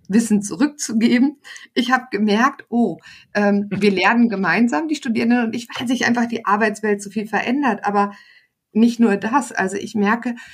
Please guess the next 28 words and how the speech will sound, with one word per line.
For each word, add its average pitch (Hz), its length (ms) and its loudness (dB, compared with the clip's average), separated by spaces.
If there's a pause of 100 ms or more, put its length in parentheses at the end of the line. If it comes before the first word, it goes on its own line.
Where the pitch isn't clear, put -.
(320)
dass 202 360 -6 (100)
durch 240 380 -2
diese 214 240 -4
vielen 330 580 0
Ideen, 240 760 0
die 190 140 -8
kommen, 180 380 -4
die 202 100 -2
vielleicht 226 400 2 (560)
manchmal 262 840 0 (320)
noch 240 180 -2
ein 262 60 2
bisschen 240 220 2
naiv 254 400 0
sind, 285 320 0
die - 120 -6
aber 247 200 -2
vor - 200 -10
allen 285 380 -2
Dingen, 269 320 2 (460)
ähm, 233 440 4 (520)
ja, 226 420 -2
ein, 214 140 -2
ein, 220 160 2
eine 226 260 0
ganz, - 540 -4 (120)
finde 262 280 4
ich, 233 420 -4